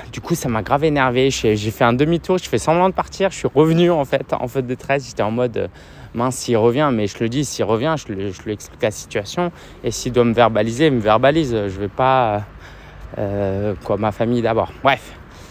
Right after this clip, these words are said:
tout ça pour dire que j'étais très irrité, très énervé et j'ai ressenti de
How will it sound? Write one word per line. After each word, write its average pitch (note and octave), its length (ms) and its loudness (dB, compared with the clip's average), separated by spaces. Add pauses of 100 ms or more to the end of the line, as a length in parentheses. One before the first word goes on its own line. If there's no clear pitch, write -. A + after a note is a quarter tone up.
(140)
tout A3+ 100 0
ça A3+ 160 4
pour - 180 0
dire E3 220 -2
que - 100 -2
j'étais C#3 240 0
très E3+ 280 2
irrité, D3 500 0
très C3+ 260 -2
énervé C3+ 400 0 (320)
et D3+ 80 2
j'ai C#3 140 4
ressenti C#3+ 560 0
de A#2 220 2